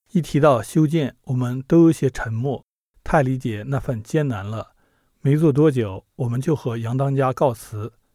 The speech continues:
因要赶去阳平观吃午饭。车行驶的路上有宽广的河流，但由于不是雨季，所以看起来很干枯，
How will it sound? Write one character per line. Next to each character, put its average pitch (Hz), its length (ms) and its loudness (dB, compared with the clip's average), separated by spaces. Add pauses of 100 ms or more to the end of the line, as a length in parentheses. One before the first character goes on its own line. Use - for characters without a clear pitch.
(500)
因 160 120 4
要 151 140 4
赶 107 220 -4
去 113 320 -4
阳 131 180 -4
平 131 160 -4
观 135 300 2
吃 - 180 -4
午 113 200 -4
饭。 131 340 -4 (2250)
车 151 320 6
行 143 240 0
驶 - 100 -10
的 120 120 -2
路 135 180 -2
上 113 340 -8
有 117 320 -4
宽 160 280 -2
广 123 200 -2
的 104 120 -8
河 120 220 -8
流， 107 320 -6 (480)
但 147 180 2
由 123 140 4
于 127 200 -2
不 113 180 -6
是 151 200 -4
雨 104 180 -6
季， 120 360 -8 (280)
所 - 240 4
以 117 220 0
看 139 260 -2
起 123 120 -6
来 107 240 -6
很 107 240 -10
干 135 240 -2
枯， 135 320 -4